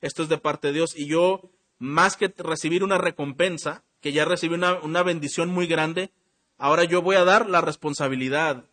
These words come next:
eh, de lo que creo es necesario. Y Abraham, eh, una vez que tiene este encuentro con, ah, Melquisedec, eh, él se va y ahora aparece en escena el rey de Sodoma.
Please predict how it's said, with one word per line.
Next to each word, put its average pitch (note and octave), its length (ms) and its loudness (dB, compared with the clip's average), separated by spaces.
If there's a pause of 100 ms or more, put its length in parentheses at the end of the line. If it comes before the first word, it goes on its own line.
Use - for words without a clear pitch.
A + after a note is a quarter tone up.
eh, A2+ 440 -6
de A2+ 200 -8
lo B2 160 -4
que B2 160 -12
creo C3+ 560 -4
es B2 320 -8
necesario. B2 640 -10 (1120)
Y E3 100 0
Abraham, F3 460 4 (400)
eh, C#3 600 -2 (540)
una E3+ 260 2
vez F#3 280 2
que E3 160 -2
tiene E3+ 300 0
este F3 180 -2
encuentro E3+ 580 0
con, E3 520 -2 (240)
ah, B2+ 240 0
Melquisedec, D#3 840 -2 (540)
eh, A#2+ 200 -16
él C#3 120 -4
se E3+ 160 -2
va E3 300 4
y E3 80 -2
ahora E3 400 2
aparece D#3 480 0
en E3 100 -2
escena D#3+ 500 -2
el C3+ 160 -6
rey D3 200 -2
de D#3+ 100 0
Sodoma. C3+ 600 -4